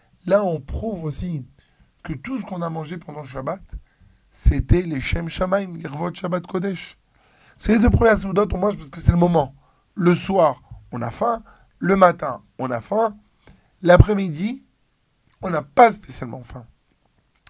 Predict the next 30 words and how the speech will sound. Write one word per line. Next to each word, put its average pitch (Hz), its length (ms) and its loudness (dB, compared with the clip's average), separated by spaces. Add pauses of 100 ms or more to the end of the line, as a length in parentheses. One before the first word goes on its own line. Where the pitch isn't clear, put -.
Et 170 120 -6
on 160 120 -6
s'assoit. 151 460 2 (760)
Et 180 60 -2
donc, 165 400 0 (360)
on - 100 -20
peut 170 80 -6
dire 220 180 0
que 151 280 0 (260)
si 233 260 -4
je 185 100 -4
vais 180 140 -2
à 170 60 0
Seouda 160 240 -12
Shishit, - 460 -12 (420)
parce 139 140 -10
que 202 100 -8
t'as 190 140 -4
mangé, 180 240 -4
c'était 156 200 -6
pas 160 140 -2
les 160 80 0
Revot 143 200 -4
Shabbat. 139 380 0 (680)
C'est 151 160 -6
juste 160 220 -6
pour 147 280 6
remplir 151 320 0
ton 139 160 -6
ventre. 143 400 -6